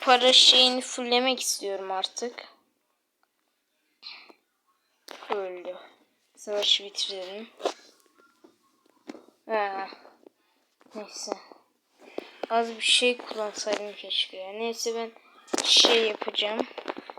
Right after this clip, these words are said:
Şuradan asker alacağım. Aa, varmış herhalde. Yo. Şunlardan atsam mı ya? Bunlardan ne alacağım? Şunu.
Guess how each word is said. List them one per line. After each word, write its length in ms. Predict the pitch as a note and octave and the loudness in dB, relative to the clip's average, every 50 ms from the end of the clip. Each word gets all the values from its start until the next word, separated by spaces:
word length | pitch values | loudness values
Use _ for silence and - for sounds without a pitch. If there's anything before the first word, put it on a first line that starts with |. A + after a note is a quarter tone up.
| - - - - - - - - - - - - - - - - - - - | -12 -10 -10 -10 -12 -14 -16 -18 -20 -20 -20 -20 -16 -14 -14 -12 -8 -8 -4
Şuradan 1120 | - - - - A#3 A3+ G#3+ G#3+ G#3+ G#3+ G#3+ G#3 G#3 A3 A3 G#3+ A3 G#3+ G#3 G3+ G3+ G3 - | 2 4 4 4 4 4 0 0 0 0 -2 -2 -4 -6 -4 -2 -2 -2 -2 -4 -6 -10 -8
asker 540 | - G3+ G#3 G#3 - - - - A#3+ A#3 A#3 | -4 -2 -2 -2 -2 -6 -4 0 0 2 4
alacağım. 520 | A#3+ A#3 A#3 A3+ A3+ A#3+ A#3+ B3 C4 C4+ - - - - _ _ - - _ _ _ - | 4 2 2 2 -2 -2 -4 -4 -4 -8 -12 -18 -20 -20 _ _ -20 -20 _ _ _ 4
Aa, 180 | A#3 B3 A#3+ A#3 | 4 6 6 6
varmış 440 | A#3 B3 A#3+ A#3+ G#3+ - - - | 4 2 2 0 0 2 2 2
herhalde. 380 | G#3 G3+ G3+ G3+ G3 G3 G#3 G#3+ | 2 0 -6 -6 -6 -6 -8 -10
Yo. 340 | G#3+ G#3+ G#3+ G#3+ G#3 G3+ G#3+ A#3 A#3 - - - _ _ _ _ - - - - - _ _ _ _ _ _ _ _ | -8 -8 -8 -8 -10 -10 -12 -12 -14 -14 -16 -16 _ _ _ _ -20 -20 -20 -20 -20 _ _ _ _ _ _ _ _
Şunlardan 760 | - - - - - G#3+ G#3 G#3 G#3 G#3+ G#3+ G#3+ G#3 G#3+ G#3+ | -16 -12 -12 -10 -10 -10 -6 -4 2 2 2 2 2 -10 -10
atsam 380 | G#3 G#3+ G#3+ - - - A#3 A3+ | -10 -10 -8 -10 -10 -10 -10 -10
mı 300 | G3+ F3+ - E3 E3 - | -4 -4 -4 -4 -6 -18
ya? 140 | - - - - _ - - - _ - - - - - - - _ - _ _ _ _ _ _ - - _ _ _ _ _ _ _ - | -20 -20 -20 -20 _ -20 -20 -20 _ -16 -16 -16 -14 -12 -16 -16 _ -20 _ _ _ _ _ _ -20 -20 _ _ _ _ _ _ _ -20
Bunlardan 680 | - G#3 G3+ G3+ G3+ G3+ G3+ G3 G3+ G3+ G3+ G3 G3+ G3+ | -20 -20 -18 -16 -14 -14 -14 -12 -10 -6 -4 -2 -2 -2
ne 60 | G3 G3 | -4 -4
alacağım? 600 | F#3+ F#3+ F#3+ G3 G3 G3+ G3+ G3 G3+ A3 A#3 - _ _ _ - _ _ - _ _ _ - _ _ _ _ _ _ - - _ _ - | -2 -2 -2 -2 -2 -10 -12 -12 -12 -14 -16 -18 _ _ _ -20 _ _ -20 _ _ _ -20 _ _ _ _ _ _ -20 -20 _ _ -8
Şunu. 600 | - - - - A3+ G#3+ G#3 G#3 G#3 G3+ - | -4 -2 -2 -2 -2 -4 -6 -6 -8 -10 -10